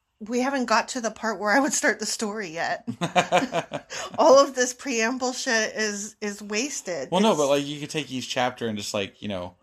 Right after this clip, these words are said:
Speaker 1: This happened.
Speaker 2: Yeah, <laughs> exactly.
Speaker 1: I mean, they call that a children's Bible.
Speaker 2: Right, but we could do it in a sacrilegious discourse manner.
Speaker 1: <gasps> That would be fun, because then we would have to include things like the incest chapter
Speaker 2: Yeah, and
Speaker 1: and
Speaker 2: Steve.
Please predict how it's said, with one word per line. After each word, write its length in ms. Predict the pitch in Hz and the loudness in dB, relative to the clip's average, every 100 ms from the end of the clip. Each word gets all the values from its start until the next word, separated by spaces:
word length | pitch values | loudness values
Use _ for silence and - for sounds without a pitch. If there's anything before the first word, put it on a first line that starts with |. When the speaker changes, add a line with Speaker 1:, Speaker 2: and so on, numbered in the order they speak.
| - | -4
Speaker 1:
This 240 | 233 226 | 0 0
happened. 420 | 220 185 196 202 - | 2 0 -2 -8 -10
Speaker 2:
Yeah, 340 | - 131 120 131 | -2 4 4 4
<laughs> 40 | |
exactly. 760 | 151 131 135 139 120 127 131 - - - - _ _ | 0 2 4 2 2 -2 -2 -6 -18 -20 -20 _ _
Speaker 1:
I 80 | 226 | -6
mean, 400 | 254 247 233 214 | -2 -2 -4 -6
they 80 | 240 | -6
call 160 | - 254 | -2 0
that 140 | 226 | 0
a 60 | 202 | -2
children's 460 | - 202 185 180 | -4 -6 -8 -12
Bible. 520 | - 139 - 123 143 - _ _ _ _ _ - | -10 -12 -10 -14 -14 -18 _ _ _ _ _ -4
Speaker 2:
Right, 360 | 151 151 123 | 4 4 4
but 80 | 123 | 0
we 120 | 127 | -4
could 140 | 127 117 | -6 -4
do 180 | 120 | -2
it 120 | 113 87 | -2 -4
in 160 | 107 | -6
a 80 | 101 | -6
sacrilegious 680 | - - 98 - 98 90 90 | -6 -6 -6 -6 -8 -8 -8
discourse 640 | 131 156 - 107 101 - | -4 -4 -4 -6 -6 -6
manner. 320 | 92 87 85 85 | -8 -6 -6 -6
Speaker 1:
<gasps> 40 | - - - - | -6 -8 -10 -6
That 160 | 220 208 | -2 0
would 120 | 196 | 0
be 120 | 190 | -2
fun, 420 | - 214 196 190 | 0 4 4 4
because 300 | 202 214 214 | 0 -2 0
then 180 | 214 208 | 2 0
we 100 | 208 | 0
would 140 | 196 214 | -4 0
have 200 | 208 202 | 0 0
to 100 | 202 | -4
include 460 | 190 190 208 190 | -6 -4 -6 -6
things 380 | 185 185 190 202 | -6 -6 -8 -2
like 220 | 196 180 185 | 0 0 -4
the 100 | 180 | -10
incest 800 | - 190 190 208 175 - - - | -6 -6 -4 -2 -2 -4 -10 -4
chapter 360 | 196 - - | -2 -2 -4
Speaker 2:
Yeah, 320 | 175 170 147 117 | -2 0 2 2
and 80 | |
Speaker 1:
and 80 | 101 | 0
Speaker 2:
Steve. 580 | 92 104 131 98 87 | -4 -4 -4 -4 -8